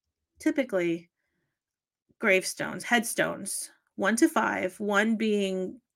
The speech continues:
"Don't watch this movie, it sucks." Five being, "This is an awesome movie, go watch it right now or watch it tomorrow morning," or whatever. Um, Jeff,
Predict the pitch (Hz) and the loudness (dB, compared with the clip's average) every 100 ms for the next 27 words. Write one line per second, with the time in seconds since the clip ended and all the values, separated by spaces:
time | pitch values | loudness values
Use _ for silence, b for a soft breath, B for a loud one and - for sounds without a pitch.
0 | _ _ 214 202 202 190 - 180 180 180 | _ _ 2 4 4 0 0 -4 -2 0
1 | 175 175 175 - 175 175 - - b b | 2 2 0 -4 -4 -4 -10 -14 b b
2 | - 220 208 202 196 202 185 185 190 _ | 2 8 8 6 4 4 4 0 -6 _
3 | - 196 202 202 202 208 196 190 202 190 | -4 0 2 4 2 2 2 2 2 2
4 | 185 185 170 175 - 202 196 185 185 170 | 6 6 4 0 2 6 8 6 4 2
5 | 170 165 175 165 165 165 175 170 - 190 | 2 0 0 0 0 0 -2 -4 -6 -8
6 | 180 170 - - 175 87 87 165 - 175 | -6 -4 -4 -4 -4 -4 -2 -2 -2 -6
7 | - B B B B B - 226 226 220 | -10 B B B B B 6 8 8 4
8 | 220 214 _ _ _ _ _ _ _ _ | 2 -2 _ _ _ _ _ _ _ _
9 | _ _ _ _ _ _ - - b b | _ _ _ _ _ _ -20 -20 b b
10 | b - 320 311 302 - | b 2 6 8 8 2